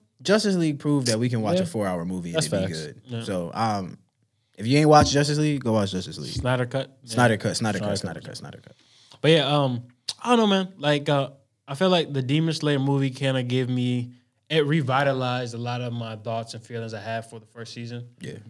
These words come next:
Speaker 3: Um, uh, man, I, I don't know, man. It's just, it, it's kinda crazy 'cause, like, I feel like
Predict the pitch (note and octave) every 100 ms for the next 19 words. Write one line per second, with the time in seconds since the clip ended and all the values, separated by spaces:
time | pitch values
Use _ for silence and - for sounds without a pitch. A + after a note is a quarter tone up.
0 | G#2+ B2 B2 A#2+ A#2 - _ _ _ _
1 | _ _ _ - A#2 A2 - A#3 G3 C3
2 | - - - D#4 F4+ C4+ C4 C4+ B3+ B3+
3 | B3+ A#3+ - F#3+ F#3 G3+ G#3 B3+ A3 -
4 | F#3+ G#3 G3 - E3+ C#3 C3+ C3+ D3 F#3
5 | F3 D#3 C3+